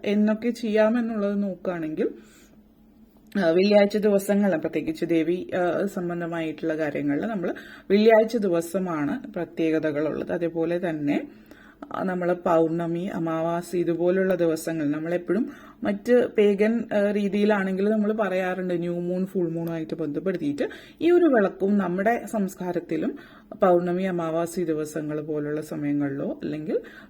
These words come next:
വെള്ളിയാഴ്ച ദിവസവും ഒക്കെ ഒത്തിരി പ്രാധാന്യം അർഹിക്കുന്നതാണ് ദേവിക്കും. അപ്പൊ അതുകൊണ്ട് ആ സമയങ്ങളിൽ നമ്മൾ, ഏഹ്, ഈ വിളക്ക് വയ്ക്കാവുന്നതാണ്. അപ്പോ, ഏഹ്,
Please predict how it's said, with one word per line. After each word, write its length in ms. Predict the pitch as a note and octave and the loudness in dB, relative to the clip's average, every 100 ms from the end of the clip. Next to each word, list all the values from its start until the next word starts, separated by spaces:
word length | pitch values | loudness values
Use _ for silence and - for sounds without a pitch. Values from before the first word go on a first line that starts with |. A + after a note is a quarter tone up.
| G3+ | 2
വെള്ളിയാഴ്ച 580 | A3 B3+ D4 C#4+ D4 | 4 6 6 6 4
ദിവസവും 640 | D4+ G#3 F3 E3 F3+ F#3 E3+ | 2 2 2 0 -2 -2 -4
ഒക്കെ 300 | - D#3+ F#3 | -4 -2 -2
ഒത്തിരി 340 | F#3 - F3 | -4 -6 -4
പ്രാധാന്യം 720 | F3 F3 D#3+ D3 D#3+ D#3 D#3+ | -4 -2 -4 -2 -4 -6 -6
അർഹിക്കുന്നതാണ് 800 | D#3+ D#3 D#3+ F#3+ F3+ F3 D3 G3 | -6 -4 -4 -2 -4 -4 -6 -4
ദേവിക്കും. 680 | A3+ G#3+ F3+ - - - - - | -2 -2 -4 -8 -12 -12 -20 -18
അപ്പൊ 180 | - C#4 | -2 0
അതുകൊണ്ട് 340 | A#3+ C4 C4+ | 2 2 0
ആ 260 | D#4+ A3+ B3+ | -2 -2 -2
സമയങ്ങളിൽ 600 | C#4+ G3+ E3+ D#3 D3 D#3 G#4 G3+ | -4 -6 -6 -10 -8 -8 -10 -10
നമ്മൾ, 280 | E3+ D#3+ - - | -14 -16 -16 -12
ഏഹ്, 180 | D#3+ - | -10 -10
ഈ 220 | F3 - - | -10 -12 -10
വിളക്ക് 360 | D#3+ D3+ - D#3+ | -8 -8 -10 -8
വയ്ക്കാവുന്നതാണ്. 800 | D#3+ - D#3 D3+ - E3+ - - - - - - - | -8 -8 -6 -6 -6 -6 -4 -4 -4 -16 -20 -20 -4
അപ്പോ, 300 | C#4 D#4 - | 0 0 2
ഏഹ്, 240 | G#3 G3 | 0 0